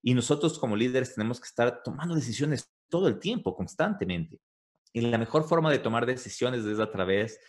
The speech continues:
de la información que tú manejas y de la claridad u orientación a donde tú quieres ir.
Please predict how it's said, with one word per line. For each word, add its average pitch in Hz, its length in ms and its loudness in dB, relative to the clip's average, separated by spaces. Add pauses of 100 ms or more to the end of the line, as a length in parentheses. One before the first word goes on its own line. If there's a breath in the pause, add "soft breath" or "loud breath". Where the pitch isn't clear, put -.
(220 loud breath)
de 104 80 4
la 104 80 2
información 98 680 2
que 113 100 -2
tú 110 140 -2
manejas 104 460 -2
y 95 60 4
de 92 100 0
la 85 160 -4
claridad 87 480 0
u 98 100 0
orientación 85 540 -4
a 90 40 -2
donde 85 200 -2
tú 82 180 -8
quieres 80 380 -4
ir. - 100 -12